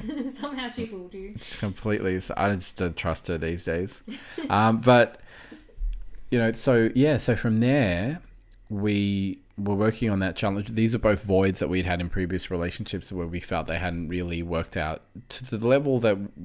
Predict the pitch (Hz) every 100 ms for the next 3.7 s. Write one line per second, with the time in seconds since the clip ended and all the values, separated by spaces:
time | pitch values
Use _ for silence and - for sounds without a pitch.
0 | 90 101 98 92 87 95 101 85 69 98
1 | 82 80 80 71 - 73 - - - 82
2 | 92 98 87 90 87 - 104 90 82 76
3 | - 80 80 82 82 - 67